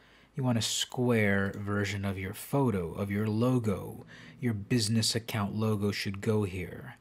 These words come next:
So for practice, if I upload, let's say I've got a photo,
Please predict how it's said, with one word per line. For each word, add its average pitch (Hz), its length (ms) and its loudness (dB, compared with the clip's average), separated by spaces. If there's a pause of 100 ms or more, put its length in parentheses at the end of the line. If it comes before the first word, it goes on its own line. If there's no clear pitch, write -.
(500)
So 90 400 -4 (340)
for 107 180 -4
practice, 113 600 -2
if 101 160 -6
I 98 160 -2 (100)
upload, 107 840 0 (680)
let's 101 300 -4
say 95 600 0
I've 98 300 -8
got 95 400 0 (140)
a 92 580 -4
photo, 139 840 2